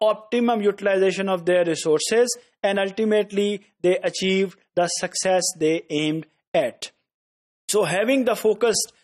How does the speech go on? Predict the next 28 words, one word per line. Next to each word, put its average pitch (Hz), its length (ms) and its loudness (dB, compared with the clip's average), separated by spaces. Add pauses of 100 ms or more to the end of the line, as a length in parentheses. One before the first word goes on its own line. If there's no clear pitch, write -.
(260)
efforts, 190 480 0
there 202 180 4
is 185 140 0
a 180 60 -2
merit 175 340 2
and 180 120 2
there 175 100 2
is 165 80 0
also 156 340 2
a 139 40 0
demerit. 123 560 -8 (220)
What 240 200 0
is 214 120 0
the 185 100 0
merit? 120 460 -8 (340)
The 175 80 -6
strategy 247 760 -2 (240)
promotes 208 640 2
coordination 202 560 0
of 196 120 -2
activity. 190 640 -2 (480)
Without 180 400 2
strategy 220 680 0 (400)
to 202 100 2
focus 208 500 0
efforts, 233 560 0 (360)
chaos 190 440 4 (220)
can 220 340 -2